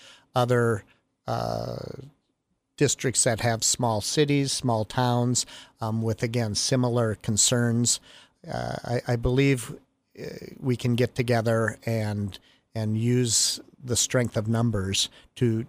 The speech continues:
to get things done. Um, I was, I believe I've been fairly successful in my career, um, getting together with folks to get things done. I'm a giant believer in regionalism.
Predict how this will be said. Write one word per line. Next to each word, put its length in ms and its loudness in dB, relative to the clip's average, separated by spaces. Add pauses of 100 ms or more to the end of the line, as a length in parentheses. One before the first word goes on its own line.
to 100 -6
get 160 0
things 300 -2
done. 340 -4 (480)
Um, 340 -10
I 240 -4
was, 420 -4 (140)
I 220 -10 (120)
believe 300 2
I've 120 2
been 120 0
fairly 320 0
successful 800 2
in 180 0
my 200 2
career, 640 2 (420)
um, 540 -8 (720)
getting 400 4
together 380 2
with 140 0
folks 320 0
to 80 -6
get 200 -2
things 240 -2
done. 420 0 (340)
I'm 180 -2
a 360 -4 (220)
giant 500 0
believer 600 2
in 320 0
regionalism. 960 4